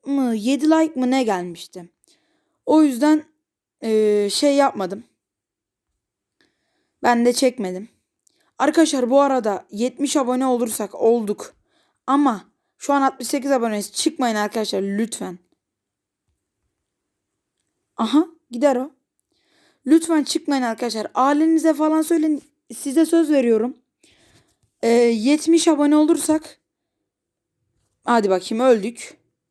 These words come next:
Yetmiş abone olursak, e, fifa yirmi gelecek. fifa yirmi çekeceğim.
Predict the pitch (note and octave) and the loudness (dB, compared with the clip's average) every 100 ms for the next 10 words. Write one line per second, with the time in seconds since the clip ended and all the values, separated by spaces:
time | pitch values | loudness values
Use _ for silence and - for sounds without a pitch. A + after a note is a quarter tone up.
0 | _ _ _ _ C#4 D#4 E4+ D#4+ E4+ D4+ | _ _ _ _ 0 2 2 2 2 2
1 | D4+ D4+ D#4+ D4+ - C4+ - _ _ _ | 2 4 4 2 -2 -8 -10 _ _ _
2 | _ _ _ _ _ _ _ _ _ _ | _ _ _ _ _ _ _ _ _ _
3 | - _ _ A#3+ B3 A#3+ D4 B3 D#4 C4 | -20 _ _ 4 4 4 0 4 4 4
4 | C4+ C4 C#4 B3+ G#3 G3 A#3+ - - B3 | 2 2 0 0 -2 -4 -8 -10 -10 -6
5 | B3+ B3 A#3 A#3 B3 G#3+ F#3+ F#3+ A#3 | -4 -2 -2 -2 -4 -6 -6 -8 -10